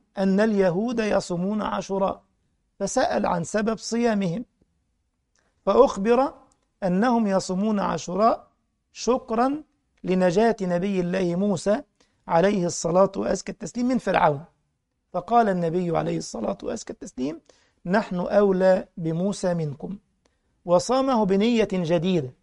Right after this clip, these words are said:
وكده كده بيصوم، لكن الآن بدأ يصوم بنية أخرى، وهي شكر نعمة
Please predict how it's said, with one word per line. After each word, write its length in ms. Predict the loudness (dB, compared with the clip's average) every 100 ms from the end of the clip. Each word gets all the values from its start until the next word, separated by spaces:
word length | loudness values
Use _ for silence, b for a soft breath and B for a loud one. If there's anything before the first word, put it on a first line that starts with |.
| _ _
وكده 260 | -8 -6 -4
كده 180 | -2
بيصوم، 440 | -2 -2 -2 -4 -6 _ _ _ _ _ -4
لكن 260 | -2 0
الآن 280 | 0 2 2
بدأ 200 | 2 2
يصوم 260 | 0 0 -2
بنية 380 | 0 2 2 2
أخرى، 300 | 2 -2 -2 b b 0
وهي 260 | 4 4
شكر 400 | 4 0 0 -2
نعمة 360 | 0 -2 0